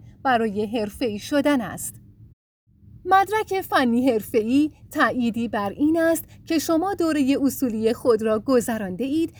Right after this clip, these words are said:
و قانوناً اجازهٔ کار دارید. انواع مانیکور، پدیکور و پارافین تراپی دست و پا، انواع کاشت پودر، میکس،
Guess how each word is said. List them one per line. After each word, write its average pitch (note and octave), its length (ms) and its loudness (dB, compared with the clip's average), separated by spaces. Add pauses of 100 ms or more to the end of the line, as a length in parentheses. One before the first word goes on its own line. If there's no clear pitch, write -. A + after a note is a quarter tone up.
(160)
و - 80 0
قانوناً D#4 800 2
اجازهٔ B3 600 2
کار C#4+ 320 0
دارید. F3+ 480 -8 (800)
انواع F#4+ 480 6
مانیکور، D4 760 0 (200)
پدیکور D#4 560 0
و D#4+ 160 4
پارافین B3 500 0
تراپی C#4 560 0
دست C4+ 300 2
و G#3 80 2
پا، C4 340 0 (300)
انواع D#4+ 440 2
کاشت C4 440 -2
پودر، D4 440 0 (300)
میکس، C4 420 4